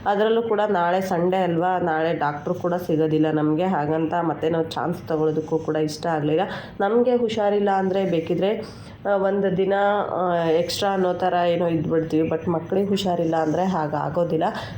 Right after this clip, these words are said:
ಹಾಗಾಗಿ ಮಕ್ಳಿಗೆ ಹುಷಾರಿಲ್ಲ ಅಂದಾಗ ಸಡನ್ನಾಗಿ ತೋರಿಸ್ಕೊಂಡು ಬನ್ನಿ. ನಾನು ಕೂಡ ಅವಳಿಗೆ ಒಂದು ಸ್ವಲ್ಪ ಸಿರಪ್ ಎಲ್ಲ ಹಾಕ್ಕೊಂಡು ಕರ್ಕೊಂಡು ಹೋಗೋಣ ಅಂತ ಹೇಳ್ಬಿಟ್ಟು ಹಾಗೆ ಸ್ವೆಟ್ರೆಲ್ಲ ಹಾಕಿದೆ ನಾನು. ಸ್ವೆಟ್ರೆಲ್ಲ ಹಾಕ್ಬಿಟ್ಟು ತಲೆಗೆಲ್ಲ ಬೆಚ್ಚಗೆ ಮಾಡಿಕೊಂಡು ಕರ್ಕೊಂಡು ಹೋಗ್ತೀನಿ. ಹಾಗೆ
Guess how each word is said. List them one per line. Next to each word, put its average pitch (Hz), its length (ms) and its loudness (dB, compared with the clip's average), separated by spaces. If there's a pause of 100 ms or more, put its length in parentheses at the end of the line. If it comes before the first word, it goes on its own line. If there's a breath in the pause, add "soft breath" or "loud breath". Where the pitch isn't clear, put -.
ಹಾಗಾಗಿ 220 520 2
ಮಕ್ಳಿಗೆ 196 420 0
ಹುಷಾರಿಲ್ಲ 180 500 2
ಅಂದಾಗ 160 440 0 (260)
ಸಡನ್ನಾಗಿ 185 640 2 (340 loud breath)
ತೋರಿಸ್ಕೊಂಡು 208 580 0
ಬನ್ನಿ. 185 380 2
ನಾನು 175 300 2
ಕೂಡ 175 180 0
ಅವಳಿಗೆ 170 340 2
ಒಂದು 180 200 0
ಸ್ವಲ್ಪ 175 280 -2
ಸಿರಪ್ 175 500 -2
ಎಲ್ಲ 170 140 0
ಹಾಕ್ಕೊಂಡು 175 840 0 (300 loud breath)
ಕರ್ಕೊಂಡು 196 420 0
ಹೋಗೋಣ 175 260 2
ಅಂತ 165 240 -2
ಹೇಳ್ಬಿಟ್ಟು 165 240 -2
ಹಾಗೆ 170 260 0
ಸ್ವೆಟ್ರೆಲ್ಲ 170 520 -2
ಹಾಕಿದೆ 165 540 -2
ನಾನು. 160 240 2 (1120 loud breath)
ಸ್ವೆಟ್ರೆಲ್ಲ 226 380 0
ಹಾಕ್ಬಿಟ್ಟು 190 520 -2
ತಲೆಗೆಲ್ಲ 202 480 0 (240)
ಬೆಚ್ಚಗೆ 208 580 0
ಮಾಡಿಕೊಂಡು 185 580 0
ಕರ್ಕೊಂಡು 185 440 -2
ಹೋಗ್ತೀನಿ. 185 340 -2
ಹಾಗೆ 214 520 0